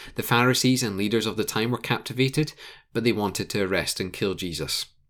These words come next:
The crowd were captivated by Jesus, but they were confused at the hatred toward him.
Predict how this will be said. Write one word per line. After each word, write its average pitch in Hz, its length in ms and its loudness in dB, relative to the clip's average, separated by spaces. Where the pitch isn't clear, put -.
The 92 100 -4
crowd 135 400 0
were 92 140 0
captivated 95 640 -2
by 92 160 0
Jesus, 101 400 -2
but - 160 -4
they 107 80 2
were 131 140 2
confused 123 680 0
at 71 100 -2
the 78 60 -4
hatred 107 440 -4
toward 95 420 0
him. 82 240 -10